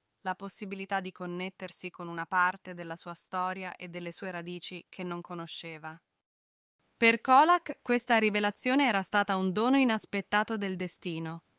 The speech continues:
Lui, che per anni aveva vissuto con il rimpianto di non aver potuto essere parte della vita di sua figlia, si trovava ora di fronte alla possibilità di redimersi, di colmare quel vuoto che aveva sentito per così tanto tempo.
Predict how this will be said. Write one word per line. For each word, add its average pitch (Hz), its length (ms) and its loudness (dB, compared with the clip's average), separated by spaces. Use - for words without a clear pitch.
Lui, 320 520 6
che 220 180 0
per 220 180 2
anni 254 280 6
aveva 208 300 2
vissuto 208 560 -2
con 185 200 0
il 180 120 -2
rimpianto 185 760 0
di 170 120 -4
non 170 180 -2
aver 175 240 -4
potuto 190 440 -6
essere 175 400 -4
parte 185 340 0
della 170 220 -4
vita 185 260 -4
di 170 120 -6
sua 175 180 -8
figlia, 202 520 -6
si 277 220 0
trovava 294 480 6
ora 285 200 4
di 226 120 0
fronte 233 360 -2
alla 220 180 0
possibilità 214 720 -2
di 220 120 0
redimersi, 190 800 -2
di 196 200 0
colmare 202 500 2
quel 175 220 -4
vuoto 180 420 -2
che 170 120 -10
aveva 170 260 -6
sentito 180 500 -4
per 170 200 -12
così 185 300 -6
tanto 175 360 -8
tempo. 156 560 -12